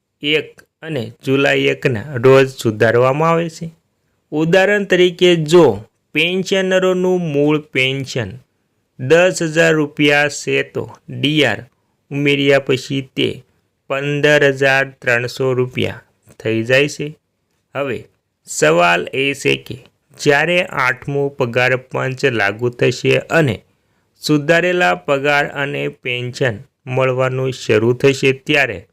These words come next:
મોંઘવારી ભથ્થું ચાલુ રહેશે કે પછી તે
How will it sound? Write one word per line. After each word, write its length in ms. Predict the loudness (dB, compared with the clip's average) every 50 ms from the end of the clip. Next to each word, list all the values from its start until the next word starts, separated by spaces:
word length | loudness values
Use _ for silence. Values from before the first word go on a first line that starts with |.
| _ _ _ _ _ _ _ _ _ _ _ -6
મોંઘવારી 580 | 0 4 4 4 4 2 4 4 6 6 6 4
ભથ્થું 580 | 2 0 -2 -2 -2 -4 -2 -2 -2 -2 -4 -8 -6 -2
ચાલુ 320 | 0 2 2 2 2 2
રહેશે 440 | 2 2 2 0 0 -4 -2 -2 -2
કે 240 | -2 0 2 4 4
પછી 460 | 4 2 -2 -6 -4 -4 -4 -6 -6
તે 360 | -4 0 0 0 0 0 -6